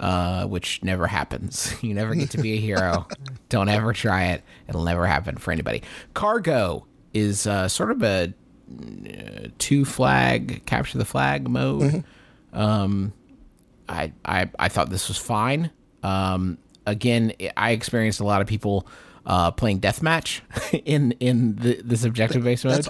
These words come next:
Speaker 2: always the worst thing, when people
Speaker 1: Oh,
Speaker 2: play
Speaker 1: so
Speaker 2: objective
Speaker 1: annoying.
Speaker 2: maps like they're doing deathmatch, yeah.
Speaker 1: It kills me. Um,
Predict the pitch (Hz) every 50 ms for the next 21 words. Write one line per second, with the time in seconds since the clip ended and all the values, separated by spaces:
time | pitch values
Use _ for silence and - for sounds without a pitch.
0 | - - 156 160 165 156 156 151 - - 131 113 113 113 117 - - - - -
1 | 107 101 92 101 - _ - _ _ _ - 117 110 113 135 110 101 92 - 123
2 | 117 107 104 107 101 123 101 95 92 92 92 90 110 107 113 - - - - -
3 | _ - 147 143 139 110 107 104 - - 107 98 95 107 101 98 95 101 101 -
4 | - 92 95 101 - - 98 98 98 98 - - - - - - - - - -
5 | - - - - - - - - - 107 101 - 98 - - 110 113 110 110 107
6 | 104 -